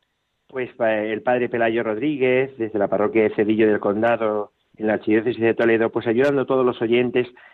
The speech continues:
a vivir este día mensual del corazón de Jesús.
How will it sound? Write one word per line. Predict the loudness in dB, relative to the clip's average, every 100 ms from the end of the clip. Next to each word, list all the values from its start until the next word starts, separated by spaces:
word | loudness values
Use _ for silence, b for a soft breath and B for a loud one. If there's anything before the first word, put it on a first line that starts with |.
| B
a | 0
vivir | 2 4 2
este | 0 -2
día | 0 0
mensual | -2 -4 0 0
del | 0 0
corazón | 0 -2 -2 -4
de | -2
Jesús. | -2 0 0 0